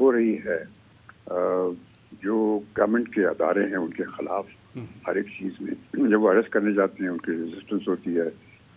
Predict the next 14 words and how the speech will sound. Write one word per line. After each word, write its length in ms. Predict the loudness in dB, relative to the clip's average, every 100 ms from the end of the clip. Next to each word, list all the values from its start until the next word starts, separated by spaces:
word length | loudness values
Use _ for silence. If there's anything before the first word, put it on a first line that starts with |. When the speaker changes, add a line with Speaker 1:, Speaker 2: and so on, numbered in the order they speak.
| 2
Speaker 1:
physical 380 | 6 6 4 4
resistance 580 | 4 0 -4 -4 -8 -6
होती 200 | -6 -8
है। 180 | -8 -12 -18 -20 -20 -16 -4
तो 60 |
ये 220 | 2 2
इसी 160 | 2 -2
तरह 260 | 4 6 6
है 80 |
जैसे 560 | 6 4 4 0 2 2
कि 400 | 2 4 4 0 2
आप 240 | 2 2 -2
कोई 320 | 2 2 2 -2 -12 -20 -20 -20 -4 4
parallel, 460 | 6 8 6 6